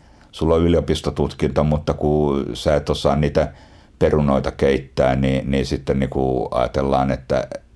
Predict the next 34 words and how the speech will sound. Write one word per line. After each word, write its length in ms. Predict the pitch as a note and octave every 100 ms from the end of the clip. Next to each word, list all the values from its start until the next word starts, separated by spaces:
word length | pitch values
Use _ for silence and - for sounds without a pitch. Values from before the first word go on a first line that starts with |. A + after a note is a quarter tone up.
| -
että 220 | - -
okei, 340 | - - C2 B1+
sulta 280 | C#2 C2+ C2+
sitten 360 | C#2 C2+ C2
niinku 180 | B1 B1+
suju 400 | - C2+ C2+ C2 - - - - _ - - - -
yhtään 440 | - - - C#2+ C2+
mitään. 480 | C#2 C2+ D2 B1+ C2
Ja 80 |
sen 200 | B1 D2+
takia 320 | C#2+ C#2 D#2 D2
niinku, 200 | D2+ D#2+ D#2+ C#2 - - - - - - - - - - - - - - - - -
jotenkin 260 | F#2+ A#2 B2
se 100 | C#3
tuntuu 320 | C3 A2 A2+
menevän 540 | A2 G#2 G2+ F#2 C#2+ - - - - - E2+
väh-, 260 | G#2 A2 G2+
vähän, 460 | A#2 A2 F#2+ D#2 - - - _ - - - - - - - - - -
vähän 220 | A2+ C#3+
silleen, 440 | C#3 A2+ G2 F#2
ö, 280 | F2+ F2 F2 D#2+ - - - - - -
epätasaisesti, 800 | G#2 G#2 A2 F#2+ F2 D2+ C2+ -
että, 360 | D#2+ D#2+ E2+ -
että 240 | - E2+ G2+
jotkut 320 | G#2 G#2+ G2+
ihmiset 360 | F2 E2 D#2 E2+
niinku, 340 | E2 E2+ E2
että 120 | E2 D#2+
tuntuu, 260 | G#2+ G#2
että 120 | F#2+
jo-, 140 | G#2 G2+
jotkut 340 | G#2 A2+ G2+
ihmiset 260 | G2 E2+ -
saa 280 | E2+ E2